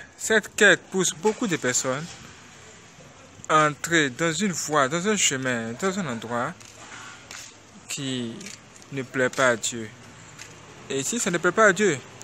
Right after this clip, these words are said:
assurément, ça ne va pas eux-mêmes les arranger au final. Voici l'histoire. Il y a un jeune homme.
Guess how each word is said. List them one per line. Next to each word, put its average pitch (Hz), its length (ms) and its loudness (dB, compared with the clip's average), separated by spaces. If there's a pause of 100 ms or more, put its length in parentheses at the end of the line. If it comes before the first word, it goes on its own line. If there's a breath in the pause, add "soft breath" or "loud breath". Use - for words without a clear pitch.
assurément, 135 680 -2
ça 139 120 -6
ne 120 40 -2
va 120 60 -2
pas 147 200 0 (140)
eux-mêmes 175 300 0
les 120 160 -4
arranger 113 500 -4
au 113 40 -8
final. 110 360 -6 (1800)
Voici 156 260 2
l'histoire. 117 480 0 (2500 loud breath)
Il 165 80 0
y - 20 6
a 196 60 8
un 220 120 8
jeune 170 320 4
homme. 131 160 0